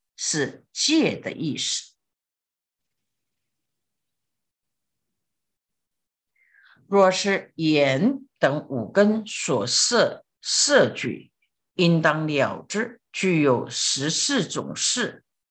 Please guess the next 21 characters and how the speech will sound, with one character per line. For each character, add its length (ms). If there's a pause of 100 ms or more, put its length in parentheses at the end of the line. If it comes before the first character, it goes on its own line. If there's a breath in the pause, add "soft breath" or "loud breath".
(120)
名 560
有 380
一 180
切。 540 (920 loud breath)
然 240
而 380
这 200
一 300
切 480
是 300
约 360
界 460
色 580 (520)
而 200
言， 600 (680)
如 220
下 320
所 300
说 240
道 340
理 260